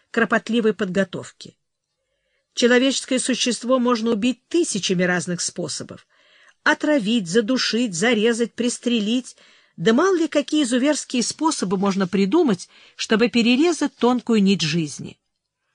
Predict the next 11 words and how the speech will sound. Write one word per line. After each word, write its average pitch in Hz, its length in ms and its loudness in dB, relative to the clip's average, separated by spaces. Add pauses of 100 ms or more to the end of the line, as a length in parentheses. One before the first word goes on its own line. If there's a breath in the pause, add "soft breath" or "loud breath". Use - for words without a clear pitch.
(300)
Однако 196 500 2
он 214 140 4
относился 208 640 0
к - 80 -8
убийствам 214 560 2
как 196 220 0
к - 40 -6
сложной 208 760 0 (340 soft breath)
и 208 140 0
серьезной 233 760 2
работе, 262 640 0